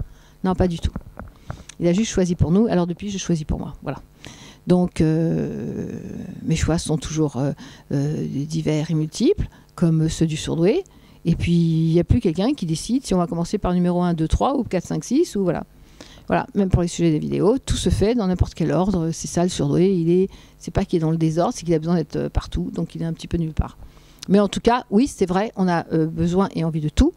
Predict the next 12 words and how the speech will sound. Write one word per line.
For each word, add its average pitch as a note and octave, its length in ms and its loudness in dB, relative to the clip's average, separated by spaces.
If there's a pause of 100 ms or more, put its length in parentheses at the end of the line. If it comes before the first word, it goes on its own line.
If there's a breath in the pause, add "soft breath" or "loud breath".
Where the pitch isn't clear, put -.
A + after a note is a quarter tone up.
(260 soft breath)
et, E3+ 300 2
et, E3+ 260 -2
et, E3+ 200 2
et F3 100 4
le G3 80 2
pervers, E3 500 -2 (140)
il F3 180 -2
choisissait, G3 560 0
il F#3 140 -4
faisait F#3+ 240 0
que - 200 2
choisir A3 520 0